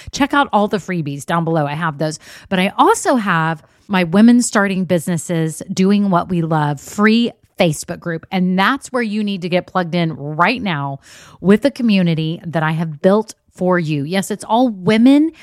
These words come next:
that are starting their businesses, from product businesses, service businesses, even stores, all kinds of businesses. Just a fun place where you can jump in and ask questions, get feedback.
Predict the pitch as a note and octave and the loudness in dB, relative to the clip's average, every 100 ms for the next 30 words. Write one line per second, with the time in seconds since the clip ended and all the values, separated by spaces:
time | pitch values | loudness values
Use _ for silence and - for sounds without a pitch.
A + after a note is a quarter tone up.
0 | - - F3 G#3+ F#3 F#3+ - A3 C4 C4 | -20 -14 -2 -2 -2 -10 -4 -2 0 -2
1 | B3 A#3+ A3+ A#3 A#3+ A3 F#3 D#3+ - A#3+ | -4 -4 -6 -6 -6 -4 -2 -2 0 0
2 | B3 A3+ A#3 A#3 A#3 A#3+ A3 - G#3 A3 | 0 -4 -4 -4 -4 -6 -6 -2 -2 0
3 | A#3+ G#3 A#3+ A3+ A#3+ A#3 A3+ G3+ G#3 G#3 | -6 -6 -6 -4 -6 -6 -8 -6 -6 -4
4 | F3+ - - A3+ A#3+ A#3+ A3+ - A3+ - | -6 -6 -4 0 0 0 -2 -2 -2 -2
5 | A3 F#3+ D#3+ D3+ C#3+ - D3+ - C4+ D4 | -2 -2 -4 -6 -8 -12 -12 -6 -4 -4
6 | - A3 G#3+ G#3 - F#3+ F3+ F#3+ E3+ - | -2 -2 -2 -8 -8 -8 -6 -4 -6 -8
7 | - - - - C4+ D4 B3+ G#3+ G#3+ G#3+ | -20 -20 -20 0 2 2 2 0 0 -4
8 | G3 F3 F3+ G3 A#3 - - - - A#3 | -4 -6 -2 0 0 -2 -14 -14 -4 -4
9 | - A#3+ A3+ A3 A3 - - A#3 F3+ G3+ | -2 -2 -2 -2 -4 -6 -4 -4 0 0
10 | F#3+ F#3 | 0 -2